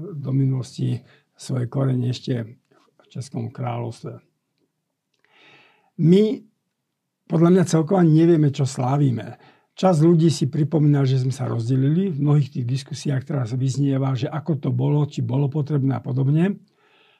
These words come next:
Ale samozrejme, v prvom rade si pripomíname prvý január tisíc deväťsto deväťdesiattri, kedy vznikla Slovenská republika,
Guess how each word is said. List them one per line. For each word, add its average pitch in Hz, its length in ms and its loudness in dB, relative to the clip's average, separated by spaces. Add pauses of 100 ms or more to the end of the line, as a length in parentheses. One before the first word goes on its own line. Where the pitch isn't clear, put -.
(120)
Ale 151 160 4
samozrejme, 180 640 6
v - 60 -8
prvom 170 260 4
rade 160 80 4
si 147 160 0
pripomíname 139 960 2 (240)
prvý 147 320 4
január 135 400 2
tisíc - 240 -8
deväťsto 135 320 -2
deväťdesiattri, 127 640 -2
kedy 135 240 0
vznikla 131 320 -2
Slovenská 135 400 -2
republika, 139 560 -2